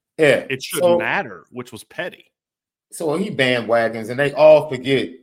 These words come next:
Speaker 1: that they're only doing what they do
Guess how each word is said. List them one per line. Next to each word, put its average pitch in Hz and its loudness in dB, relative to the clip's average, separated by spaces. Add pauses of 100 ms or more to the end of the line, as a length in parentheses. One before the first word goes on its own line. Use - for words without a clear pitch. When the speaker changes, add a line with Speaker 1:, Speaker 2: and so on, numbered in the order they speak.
(640)
Speaker 1:
that 110 -6
they're 139 -2 (360)
only 151 -2
doing 127 -4
what 120 -4
they 117 -4
do 127 -6